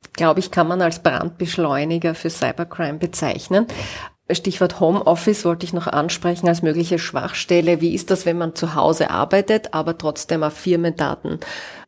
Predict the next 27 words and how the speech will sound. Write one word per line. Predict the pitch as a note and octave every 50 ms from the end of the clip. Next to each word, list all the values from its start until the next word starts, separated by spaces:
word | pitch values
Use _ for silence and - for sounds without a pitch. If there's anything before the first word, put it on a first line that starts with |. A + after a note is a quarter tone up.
| _ - - -
Zugang | - - B3 B3+ A#3+ A#3 G3+ G#3 G3+ F3+ F#3
hat, | F3+ G#3 G#3 - -
beziehungsweise | - E3 - - F#3 E3 F3+ F3 F3 E3+
den | - E3 D#3+ -
Zugang | - - G#3+ G3 G3 F3+ F3 E3+
bekommt, | - D3 - - - F3+ E3 E3 G3 A#3+ C#4+ C#4+ - -
selber | - - - D#3+ D3 D#3 F#3+ G3 G3
aber | F3+ - F3+
vielleicht | F3 - - - E3 - -
in | E3+ E3+
einem | - D#3 D#3 D3 -
eher | - D#3+ D#3+ - - -
ungesicherten | - B3 B3 B3+ A#3 A#3+ - G3+ - A3+ G3+ - G3+
Netzwerk | G3 F#3+ G3 G3 - - - G3 G3+ G3 G3 - - - _ _
unterwegs | G3 F#3+ F#3 F#3 - F#3+ F3 D#3 D#3+ - G3 - - - -
ist? | A3 G#3 - - - - - - - - - - -
Nutzen | - G3+ G3 A#3 A3+ - B3 A3
das | A3+ A3+ - - - - _ _ _ _ -
die | A3 G#3
Hacker | G3 - - G3+ - -
auch | D#3 E3 -
aus, | - - - - - - -
um | - G3 F#3
so | - - F3 F3+ F#3+ F#3+ - - _ _ _ _ _ _ _ _ _ _ _ _ _ _
über | G3 F3+ F#3 F#3
verschiedene | - G3+ - - F#3+ F#3 F#3 F#3+ F#3 D3+
Wege | E3 E3 E3 E3+ G3 G3 G3 G3+ G3